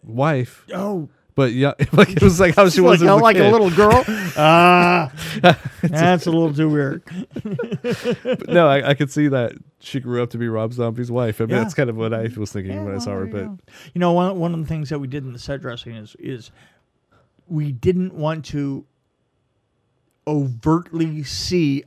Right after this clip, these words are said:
Speaker 2: a lot of stuff at the beginning, set dress, dressing wise. I, I, I mean, you know, as close as we got is, uh, we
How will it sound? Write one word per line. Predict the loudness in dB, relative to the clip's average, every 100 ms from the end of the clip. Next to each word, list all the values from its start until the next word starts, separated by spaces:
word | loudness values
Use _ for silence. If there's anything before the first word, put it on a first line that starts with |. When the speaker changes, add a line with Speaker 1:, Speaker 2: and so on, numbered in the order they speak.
| _ -14
Speaker 2:
a |
lot | -10 -8 -8
of | -8
stuff | -10 -4 -4 -4 _ _ _ _ _ _
at | -14
the | -10
beginning, | -10 -4 -4 -4 -8
set | -10 -6 -6
dress, | -4 -6 -6 -16 _
dressing | -10 -10 -8 -12 -12
wise. | -12 -14 -16 -20 _ _ _ _ _ _ _ _ _ _
I, | -16 -14
I, | -16 -14
I | -10
mean, | -6 -6 -8 -12 _ _ _ _
you | -10
know, | -8
as | -10 -16 _
close | -10 -10 -8
as | -8
we | -6
got | -4 -4 -4
is, | -6 -8
uh, | -8 -8 -10 -16 _ _ _ _ -10
we | -10